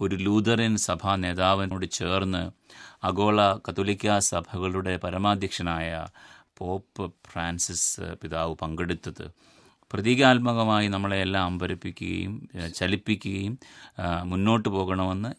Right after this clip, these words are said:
നമ്മുടെ ഇടയന്മാർ കാണിച്ചു തരുന്ന ഒരു മാതൃകയാണ്. രണ്ട്, ദൈവശാസ്ത്രപരമായുള്ള തെറ്റിദ്ധാരണകളെ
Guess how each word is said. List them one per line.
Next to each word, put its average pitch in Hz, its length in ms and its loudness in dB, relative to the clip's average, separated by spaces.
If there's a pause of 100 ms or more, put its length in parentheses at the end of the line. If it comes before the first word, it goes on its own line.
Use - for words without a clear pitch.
നമ്മുടെ 120 240 2
ഇടയന്മാർ 120 500 6
കാണിച്ചു 90 400 -2
തരുന്ന 90 260 -6
ഒരു - 160 -6
മാതൃകയാണ്. 85 540 -4 (680)
രണ്ട്, 117 300 2 (380)
ദൈവശാസ്ത്രപരമായുള്ള 98 1300 2
തെറ്റിദ്ധാരണകളെ 85 1120 -4